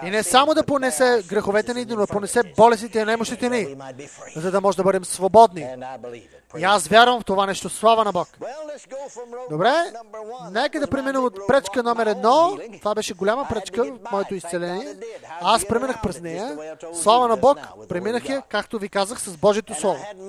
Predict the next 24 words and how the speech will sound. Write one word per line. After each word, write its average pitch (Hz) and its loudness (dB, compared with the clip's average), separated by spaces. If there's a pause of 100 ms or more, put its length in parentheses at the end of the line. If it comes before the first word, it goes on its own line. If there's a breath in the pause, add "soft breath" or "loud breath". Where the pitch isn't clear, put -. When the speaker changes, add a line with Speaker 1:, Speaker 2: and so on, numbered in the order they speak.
Speaker 1:
much - -20
more 214 -12
gotten 214 -16
around 214 -14
that 226 -18 (100)
roadblock 214 -12
Speaker 2:
И 208 -4
току-що 311 4
Speaker 1:
on - 10
the 285 2
Speaker 2:
бях 285 6
Speaker 1:
road - -8
Speaker 2:
преминал 262 2
Speaker 1:
to - -8
Speaker 2:
тая 233 6
Speaker 1:
healing, 277 -8
Speaker 2:
пречка, 240 0
Speaker 1:
but 311 4
I 185 -16
ran 202 -16
into 202 -14
another 185 -14
one. - -16
Speaker 2:
и 330 2